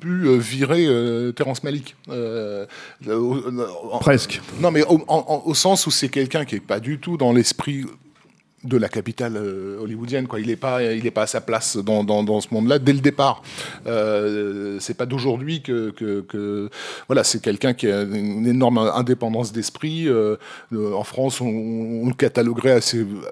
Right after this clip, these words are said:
Speaker 1: rapidement dans les anarchistes de droite, quoi. Alors que,
Speaker 2: Ouais,
Speaker 1: euh,
Speaker 2: ouais.
Speaker 1: il est ni de droite ni de gauche, il s'en bat les couilles, effectivement. Bon,
Speaker 2: Bah, c'est vrai, il a un côté
Speaker 1: voilà.
Speaker 2: maverick, en tout cas, ça, c'est
Speaker 1: Ouais,
Speaker 2: sûr,
Speaker 1: ouais,
Speaker 2: quoi.
Speaker 1: ouais.
Speaker 2: Mm.
Speaker 1: Et c'est pas le, c'est pas le genre de type à devenir un mondain et à faire sa place,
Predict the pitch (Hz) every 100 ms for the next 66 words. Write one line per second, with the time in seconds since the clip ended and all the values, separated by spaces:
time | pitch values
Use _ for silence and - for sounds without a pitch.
0 | 76 80 98 120 120 113 120 120 98 98
1 | 98 98 95 - 120 117 123 143 151 -
2 | 127 120 101 - 123 117 113 101 101 101
3 | 101 104 107 107 - 104 101 120 - 104
4 | 95 95 - 120 95 - - 127 151 95
5 | 101 95 180 113 120 117 117 - 117 113
6 | 117 123 147 117 - 123 107 110 135 131
7 | 131 135 123 104 120 - 104 98 _ _
8 | _ - - 117 123 135 117 104 - 113
9 | 113 101 98 92 135 110 95 104 107 104
10 | 110 107 120 131 107 - 110 - - 117
11 | 117